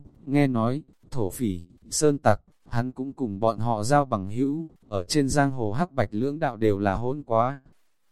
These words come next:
Đây mới là Dung gia cao minh chỗ, bọn họ chưa bao giờ có đem chính mình đặt ở một cái cỡ nào cao vị trí, cũng cũng không cho rằng kết giao tam giáo cửu lưu có cái gì không tốt,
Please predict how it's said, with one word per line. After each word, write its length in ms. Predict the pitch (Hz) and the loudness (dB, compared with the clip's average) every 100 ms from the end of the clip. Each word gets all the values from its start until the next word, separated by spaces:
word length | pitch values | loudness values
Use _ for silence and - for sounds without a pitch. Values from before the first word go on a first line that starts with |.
| _ - | _ 0
Đây 180 | 143 135 | 4 4
mới 260 | 123 120 | 2 0
là 180 | 151 110 | 2 2
Dung 260 | 110 139 127 | 4 0 4
gia 200 | 139 131 | 2 4
cao 240 | 151 147 | 2 0
minh 260 | 151 147 139 | 4 2 2
chỗ, 420 | 139 135 170 165 - _ | -2 -2 -4 -8 -12 _
bọn 220 | 120 120 | 0 0
họ 220 | 110 120 98 | 2 -2 0
chưa 160 | 147 | 2
bao 220 | 131 143 139 | 4 4 6
giờ 220 | 135 117 | 4 4
có 140 | - 131 | 2 2
đem 220 | 147 143 | 2 2
chính 280 | 123 123 156 | -2 -2 0
mình 220 | 123 98 | 0 2
đặt 140 | 101 - | 0 0
ở 140 | 95 | -4
một 220 | 98 104 - | -4 -8 -2
cái 200 | 110 117 | -2 0
cỡ 220 | 143 151 | -2 0
nào 240 | 151 110 | 0 0
cao 280 | - 147 147 | 2 2 2
vị 200 | 131 104 | 0 -4
trí, 420 | 104 113 120 143 135 _ _ | 0 -2 -2 -6 -10 _ _
cũng 180 | 131 135 | -10 -8
cũng 200 | 127 131 | -8 -10
không 240 | - 147 | -6 -6
cho 180 | 135 143 | 0 0
rằng 240 | 131 113 92 | 2 0 4
kết 260 | 180 160 | 6 6
giao 220 | 143 151 | 6 2
tam 280 | 147 147 139 | 4 2 2
giáo 220 | 120 117 135 | 2 0 2
cửu 160 | 151 95 | -2 4
lưu 220 | 139 143 | 6 6
có 180 | 120 113 | 2 -2
cái 260 | 113 120 | 0 0
gì 380 | 135 147 120 101 - _ - _ _ _ _ _ _ | 2 4 2 -2 -10 _ -20 _ _ _ _ _ _
không 240 | 156 143 | -4 0
tốt, 260 | 156 165 | 6 6